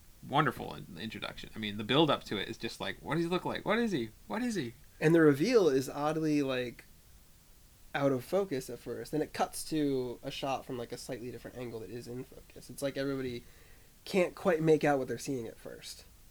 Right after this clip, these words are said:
Speaker 2: and then it becomes crystal clear.
Speaker 1: Yeah. So, yeah, I mean, there's a lot of examples like that in this movie that showcase not just Jerry Lewis's,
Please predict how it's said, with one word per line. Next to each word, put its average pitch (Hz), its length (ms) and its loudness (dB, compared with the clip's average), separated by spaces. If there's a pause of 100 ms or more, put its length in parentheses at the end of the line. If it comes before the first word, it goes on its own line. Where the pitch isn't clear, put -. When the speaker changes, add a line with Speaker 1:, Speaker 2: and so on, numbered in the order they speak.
Speaker 2:
and 131 140 -4
then 123 100 -4
it 117 140 -8
becomes 127 300 -10
crystal 120 300 -12
clear. - 360 -14 (2250)
Speaker 1:
Yeah. 92 160 -8 (640)
So, - 200 -18 (1160)
yeah, - 100 4
I - 20 2
mean, 143 240 2
there's 143 180 6
a 156 40 2
lot 165 220 4
of 135 120 -4 (180)
examples 120 440 -2
like 107 160 -4
that 98 260 0 (120)
in 107 160 -4
this - 160 -8
movie 101 220 -4
that 95 300 -6 (2000)
showcase 120 760 -2
not 107 240 -2
just - 520 -4
Jerry 95 260 -4
Lewis's, - 640 -10